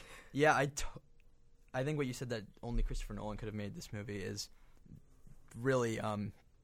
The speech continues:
the big point. Uh, he also shows so much restraint. Uh, I think any other filmmaker would have given all these characters a lot of background, um, and, like, I, I don't remember,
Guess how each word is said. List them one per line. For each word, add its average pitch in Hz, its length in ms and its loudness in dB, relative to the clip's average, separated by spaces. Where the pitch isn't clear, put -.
the 107 80 -6
big 110 280 -4
point. 120 360 -10
Uh, 101 180 -4
he 127 140 0
also 117 520 4
shows 110 260 0
so - 80 0
much 110 180 0
restraint. 107 640 -2
Uh, 92 240 0
I 113 100 -2
think 120 220 -2
any 120 280 -2
other 113 360 2
filmmaker 107 580 2
would 101 140 0
have 98 140 -4
given 104 260 -2
all 95 120 -2
these 95 180 -6
characters 95 480 -2
a 104 40 -4
lot 98 160 -4
of - 140 -12
background, 104 680 -2
um, 110 240 -6
and, - 160 -6
like, - 260 -8
I, 113 180 2
I 131 80 6
don't 131 100 6
remember, 107 280 2